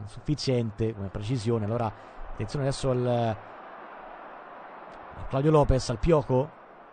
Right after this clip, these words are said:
ancora lui verso Crespo, sarebbe stato un gol indimenticabile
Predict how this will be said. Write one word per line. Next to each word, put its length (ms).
ancora 360
lui 440
verso 640
Crespo, 1400
sarebbe 300
stato 200
un 80
gol 160
indimenticabile 1200